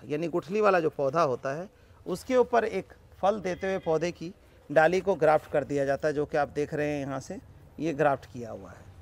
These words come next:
तो फल देने वाली जो डाली थी उसमें फल जल्दी आ जाता है और ताकत देने का काम जो है नीचे से जो हमारा नया जड़ था वो कर लेता है। तो ऐसे में देखिए कि ये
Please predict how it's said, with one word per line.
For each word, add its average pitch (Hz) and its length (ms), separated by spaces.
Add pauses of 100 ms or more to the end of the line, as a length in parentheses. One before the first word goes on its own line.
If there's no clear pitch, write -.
(320)
तो 180 60
फल 202 260
देने 220 220
वाली 208 240
जो 190 100
डाली 165 280
थी 196 200 (100)
उसमें 170 280
फल 160 320 (300)
जल्दी 156 340
आ 160 120
जाता 127 300
है 110 160 (380)
और 180 200 (100)
ताकत 175 260
देने 185 260
का 165 120
काम 151 240
जो 147 100
है 143 160
नीचे 139 320
से 156 200 (220)
जो 135 80
हमारा 143 360
नया 143 300
जड़ 135 220
था 139 240 (320)
वो 175 180
कर 143 180
लेता 110 300
है। 110 160 (340)
तो 165 60
ऐसे 175 240
में 240 200
देखिए 185 420 (460)
कि 175 80
ये 214 280